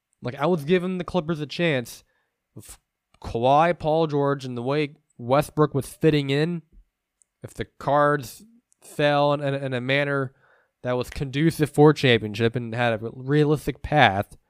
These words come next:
then yeah, I, I would have given the Clippers a chance. But no, not, not now. I've been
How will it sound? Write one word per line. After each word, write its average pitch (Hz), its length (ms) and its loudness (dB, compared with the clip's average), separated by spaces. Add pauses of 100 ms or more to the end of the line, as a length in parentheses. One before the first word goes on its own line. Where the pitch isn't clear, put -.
(640)
then 170 160 -2
yeah, 156 380 0
I, 113 240 0
I 123 200 2
would 151 120 0
have 151 100 -4
given 131 220 -2
the 113 60 -8
Clippers 110 340 -10
a 107 40 -12
chance. 117 560 -6 (480)
But 139 140 -2 (180)
no, 127 300 -8 (160)
not, 151 440 -2 (220)
not 135 280 -4
now. 92 340 -6 (920)
I've 117 220 0
been 113 340 -6